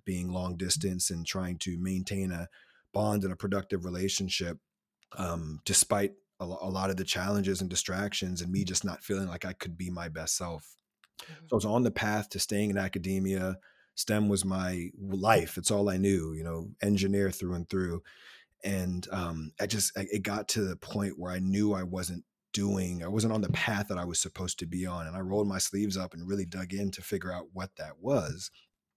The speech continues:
Speaker 1: And I discovered a few things that, that literally changed my life. And, and the first thing was that, um, I didn't really know what my purpose was. And I definitely wasn't
Speaker 2: Mm.
Speaker 1: walking in it because I couldn't articulate it. So I had to figure out my why. I had to figure out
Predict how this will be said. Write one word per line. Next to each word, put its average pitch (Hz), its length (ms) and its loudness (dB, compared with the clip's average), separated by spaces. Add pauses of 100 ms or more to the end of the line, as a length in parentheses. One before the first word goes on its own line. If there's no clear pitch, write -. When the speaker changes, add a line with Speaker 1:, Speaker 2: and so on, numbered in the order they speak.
(140)
Speaker 1:
And 107 80 6
I 104 40 6
discovered 101 360 4
a 98 60 4
few 101 180 0
things 101 440 2
that, 87 260 -4 (400)
that 104 100 -2
literally 107 400 6
changed 92 480 -2
my 87 100 -4
life. 80 520 -6
And, 90 120 -4
and 90 120 -4
the 92 40 -4
first 147 300 4
thing 98 220 2
was 90 160 0
that, 90 280 -2 (500)
um, 82 280 -6
I 123 80 4
didn't 123 160 2
really 117 140 4
know 107 140 6
what 92 100 2
my 87 100 -2
purpose - 340 -2
was. - 280 -8
And - 80 -6
I 160 60 -6 (140)
definitely 226 360 2
wasn't 95 300 0
Speaker 2:
Mm. 107 140 0
Speaker 1:
walking 95 340 2
in 101 120 4
it 127 220 2
because 92 240 -4
I 87 80 -4
couldn't 90 280 -2
articulate 80 560 -6
it. 73 140 -10 (540)
So 120 100 4
I 104 40 4
had 143 260 4
to 131 80 4
figure 107 400 2
out 95 200 -2
my 82 140 -6
why. 80 320 -4
I - 80 -6
had 104 140 0
to 101 40 -2
figure 95 300 0
out 90 200 -4